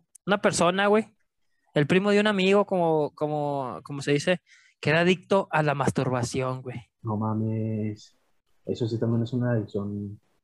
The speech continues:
Speaker 1: Es que sí se da, güey.
Speaker 2: Sí, pues
Speaker 1: Ese
Speaker 2: claro,
Speaker 1: güey sí se,
Speaker 2: claro.
Speaker 1: que sí se aventaba de diez a veinte diarias,
Speaker 2: Ya,
Speaker 1: güey.
Speaker 2: no
Speaker 1: Ay,
Speaker 2: mames,
Speaker 1: güey,
Speaker 2: güey,
Speaker 1: pinche
Speaker 2: ¿cómo?
Speaker 1: descalcificado a la verga, güey.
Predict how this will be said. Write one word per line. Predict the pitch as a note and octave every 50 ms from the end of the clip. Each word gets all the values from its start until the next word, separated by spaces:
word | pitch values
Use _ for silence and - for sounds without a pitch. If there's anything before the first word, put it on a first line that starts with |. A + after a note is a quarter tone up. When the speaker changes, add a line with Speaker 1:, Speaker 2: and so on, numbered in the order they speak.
| _ _ - - - -
Speaker 1:
Es | C#3 -
que | - D#3 D3
sí | - D#3+
se | C#3+ E3+ D#3+ D3+
da, | D3+ C#3+ - F#3
güey. | F3+ E3+ F3+ F3+ F3 F3 E3+ D#3 - _ _ _ - -
Speaker 2:
Sí, | - A2 B2+
pues | C3 A#2 -
Speaker 1:
Ese | D3 -
Speaker 2:
claro, | F#3+ F#3+ F#3
Speaker 1:
güey | G3 F#3+
sí | G#3 G#3 G3+
se, | G#3 G3+
Speaker 2:
claro. | C#3 C#3+ C3 - _ _ _ _ _ _ _
Speaker 1:
que | - E3 C#3+
sí | C#3+ D#3+
se | D3+ G3+
aventaba | G3+ G3+ G3 E3+ D3+ D3+ E3+ E3 F3 F#3 G3 G3+ G3+ G3 G3 F#3 F3
de | E3+ D#3+ D#3 D3+ D3 C#3+ C3+ C3 C3
diez | C3+ D3+ D#3+ E3+ E3+ - -
a | G3+ F#3+ F#3+ F3+ E3+
veinte | F3+ F#3 F#3+ F#3 F3+ F#3 - G3+ G3+ G3 F#3+ F3+ E3 D3+ C#3+ C3+ - _ _ _ _ _ _ _
diarias, | D3+ C#3+ D3+ D3+ D3+ - - - C4+ C4 A#3+ A3 G#3
Speaker 2:
Ya, | F#3+
Speaker 1:
güey. | G3+ G3 F#3+ F3+ F3
Speaker 2:
no | E3+ -
Speaker 1:
Ay, | - - - -
Speaker 2:
mames, | G3 - F3+
Speaker 1:
güey, | F3+ F3+ F3+ F3+ F#3+ F#3+
Speaker 2:
güey, | - - -
Speaker 1:
pinche | F#3+ F#3+ F#3 - G#3+
Speaker 2:
¿cómo? | A3
Speaker 1:
descalcificado | G#3+ - - A3+ G#3 G3+ F3 - G3 - - F#3 - - - F3+ F#3 G3 G#3
a | A3
la | A3 G#3 F#3+
verga, | F#3 F#3+ G3 G3 G3+ G3+ G#3 G#3+ A3 A3
güey. | A3+ A#3 A#3 C#4 A#3